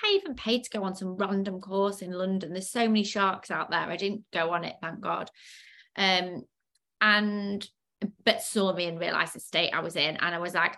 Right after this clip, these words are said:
"I'll do it. I'll do whatever it takes now. I'll do it." So, um, he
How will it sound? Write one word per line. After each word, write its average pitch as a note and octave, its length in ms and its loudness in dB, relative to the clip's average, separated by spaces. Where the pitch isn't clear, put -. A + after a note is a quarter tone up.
"I'll F3+ 120 0
do E3+ 180 0
it. E3 220 2
I'll F#3+ 100 4
do G3+ 160 -2
whatever B3 380 2
it - 120 -2
takes F#3+ 320 -2
now. D#3+ 340 -2
I'll F3+ 100 -4
do G3 220 0
it." C#3 200 0
So, G#3 600 4
um, G#3 440 0
he C4 720 4